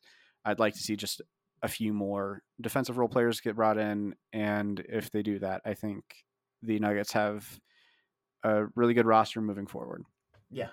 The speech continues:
Speaker 2: I think that the Nuggets are, should be considered one of the elite and contending teams moving forward. Their entire core is twenty-seven years old or younger. Uh, if you look at just
Speaker 1: Mm-hmm.
Speaker 2: their core four guys of Jokic, Gordon, Murray, Porter,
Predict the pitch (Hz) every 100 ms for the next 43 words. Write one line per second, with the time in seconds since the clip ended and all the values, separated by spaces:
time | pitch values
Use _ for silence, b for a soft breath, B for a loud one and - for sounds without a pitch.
0 | - 113 117 117 117 107 - _ - _
1 | - 120 120 113 110 104 104 104 104 98
2 | - - - 101 104 98 98 - - 123
3 | 113 107 113 117 110 104 104 101 101 110
4 | 101 101 - 98 107 110 - 117 120 113
5 | 117 98 98 107 104 110 - _ _ _
6 | _ _ _ _ - 113 98 - 120 123
7 | 117 113 113 110 - 104 104 113 104 101
8 | - 120 113 120 117 107 107 107 - _
9 | 110 _ - 101 101 98 98 101 87 98
10 | 104 123 123 b b b 95 98 95 98
11 | 98 98 101 92 98 98 98 - 107 101
12 | 107 90 90 95 95 - 92 92 - 95
13 | 90 98 - - _ _ _ _ - 101
14 | 87 95 95 95 90 85 - - 110 104
15 | 104